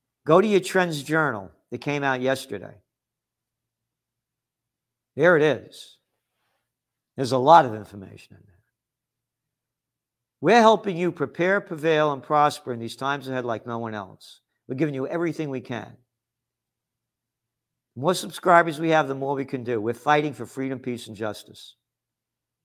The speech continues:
And if you're not in that fight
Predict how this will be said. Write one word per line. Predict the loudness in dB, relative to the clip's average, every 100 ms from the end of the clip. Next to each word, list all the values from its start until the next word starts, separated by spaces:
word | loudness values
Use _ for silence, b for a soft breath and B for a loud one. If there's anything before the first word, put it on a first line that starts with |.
| _ _ _ _ _ _ _ _ _ _ _ _
And | -14
if | -2
you're | 0
not | 2 2
in | 2 0
that | -4
fight | -4 2 2 2 -4